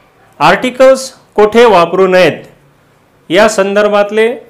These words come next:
काही महत्त्वाचे नियम आणि त्यांची काही उदाहरणे हा भाग शिकलो. मित्रांनो, ही माहिती तुम्हाला आवडली असल्यास like करा.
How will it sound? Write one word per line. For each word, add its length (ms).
काही 180
महत्त्वाचे 600
नियम 440
आणि 200
त्यांची 340
काही 260
उदाहरणे 600
हा 200
भाग 240
शिकलो. 440
मित्रांनो, 640
ही 80
माहिती 720
तुम्हाला 280
आवडली 420
असल्यास 640
like 400
करा. 300